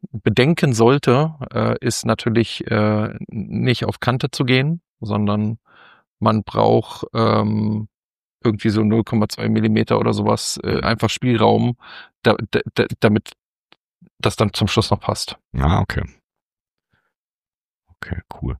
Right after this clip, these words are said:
Speaker 2: Ja, da bin ich ja gar nicht so auf dem falschen Weg. Das ist
Speaker 1: Aber wenn wir doch nur jemanden hätten,
Speaker 2: interessant.
Speaker 1: der sich mit Fräsen auskennen würde, wie, wie, wie designt man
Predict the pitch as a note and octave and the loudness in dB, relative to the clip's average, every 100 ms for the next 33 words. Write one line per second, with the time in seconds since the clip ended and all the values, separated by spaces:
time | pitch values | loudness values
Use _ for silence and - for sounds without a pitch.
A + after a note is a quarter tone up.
0 | - - - G#2 B2+ A#2 G2 G2 F#2 F2 | -10 -12 0 2 2 2 2 2 2 0
1 | F2 E2+ E2 F2+ F2 - - - E2 - | 0 0 0 0 0 0 -4 -6 -8 -8
2 | - - - A#2+ A2+ B2+ C#3+ A#2+ A#2+ A#2+ | -10 -10 -4 -2 0 0 0 0 2 2
3 | C3 C3 G2 - B2+ A#2 A2 B2 - - | 2 0 -2 -2 0 0 -2 -6 -4 0
4 | C3 D3+ C3 G#2+ A2 - A2+ G#2+ A2 A2 | 2 2 0 0 -2 0 0 2 0 -2
5 | A2 - B2 - B2 B2+ A#2 B2+ C3 A#2+ | -4 -6 -6 -2 -2 0 2 2 0 -2
6 | A#2+ | -2